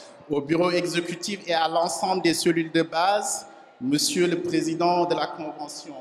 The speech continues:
votre leadership éclairé, votre générosité, sagesse et surtout votre amour profond pour le savoir et la connaissance sont connus de tous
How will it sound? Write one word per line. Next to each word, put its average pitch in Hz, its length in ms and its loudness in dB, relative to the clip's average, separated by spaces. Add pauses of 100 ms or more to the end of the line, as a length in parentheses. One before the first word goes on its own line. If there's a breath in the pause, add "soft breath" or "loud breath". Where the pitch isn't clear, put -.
(480)
votre 151 240 -4
leadership 185 680 0
éclairé, 160 680 0 (280)
votre 170 260 -2
générosité, 180 960 2 (240 loud breath)
sagesse 165 640 2
et 156 80 2
surtout 170 380 -4
votre 151 280 -4
amour 160 360 -2
profond 165 460 2
pour 156 440 0
le 147 80 -4
savoir 151 540 2
et 151 120 -6
la 143 140 -2 (100)
connaissance 147 560 -4
sont 151 140 0
connus 151 320 -2
de 139 140 -2
tous - 640 -2